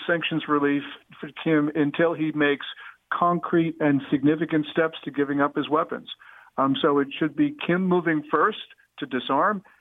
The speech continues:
and then after that, we can give him a lot. Um, but it's gotta be a, a phase where Kim actually honors his promises before he's rewarded.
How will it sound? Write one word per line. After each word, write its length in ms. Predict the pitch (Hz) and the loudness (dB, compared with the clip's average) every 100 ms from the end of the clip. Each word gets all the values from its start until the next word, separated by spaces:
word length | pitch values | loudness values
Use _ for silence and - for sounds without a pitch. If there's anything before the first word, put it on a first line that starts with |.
| - | -6
and 180 | 147 139 | -2 0
then 220 | 160 170 | 0 2
after 340 | 147 147 151 131 | 2 0 -4 0
that, 340 | 170 170 147 - 170 | 2 2 0 -6 -10
we 120 | 156 | -8
can 160 | 190 | -6
give 200 | 175 196 | -4 -4
him 140 | 190 202 | -4 -2
a 100 | 185 | 0
lot. 300 | 123 104 - _ - | 0 -2 -8 _ -2
Um, 520 | 139 127 127 131 135 | 0 2 2 0 -2
but 280 | 135 139 131 | 0 0 -2
it's 260 | 175 151 - | -4 -4 0
gotta 220 | 156 160 | 0 0
be 200 | 156 156 | 2 4
a, 80 | 143 - - - 147 | 2 0 -12 -4 -2
a 140 | 135 - - - | -2 -4 -10 0
phase 320 | 160 160 156 156 - - - | 4 6 4 0 -14 -14 0
where 480 | 139 135 131 135 - - - | 2 4 4 2 -2 -12 -2
Kim 300 | 175 160 156 - | 2 4 2 0
actually 600 | 156 156 160 147 139 135 _ - 147 | 0 0 2 4 4 0 _ -14 -2
honors 380 | 160 151 151 139 | 0 2 2 -2
his 120 | 131 | -4
promises 580 | - 190 175 143 135 127 - - - | 0 2 2 0 -2 -4 -12 -6 -2
before 400 | 156 175 165 160 | 0 2 2 2
he's 240 | 165 135 | 0 0
rewarded. 540 | 135 131 143 151 113 | 0 2 2 2 0